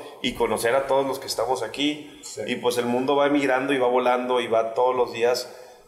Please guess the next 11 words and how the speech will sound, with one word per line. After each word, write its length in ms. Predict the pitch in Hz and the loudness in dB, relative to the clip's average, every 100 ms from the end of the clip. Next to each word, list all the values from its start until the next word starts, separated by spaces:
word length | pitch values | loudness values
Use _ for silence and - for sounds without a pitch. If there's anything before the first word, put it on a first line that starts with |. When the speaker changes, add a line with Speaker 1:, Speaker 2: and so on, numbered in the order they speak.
| - | -6
Speaker 1:
este, 1040 | 107 104 - - 107 107 104 101 - - - | -4 -4 -6 -2 0 2 0 0 -4 -8 -2
tropicalizándose 920 | 120 123 - 117 113 120 120 127 135 | -2 -2 -2 -2 0 0 0 0 0
a 20 | |
lo 80 | 123 | 0
nuevo. 320 | 110 165 269 | 0 0 0
Entonces 360 | 226 117 117 135 | -2 -4 -6 -4
hay 140 | 135 | -4
que 80 | 131 | -4
estar 200 | 135 143 | -4 0
ahí, 220 | 139 151 127 | 0 0 0
¿no? 200 | 143 | 0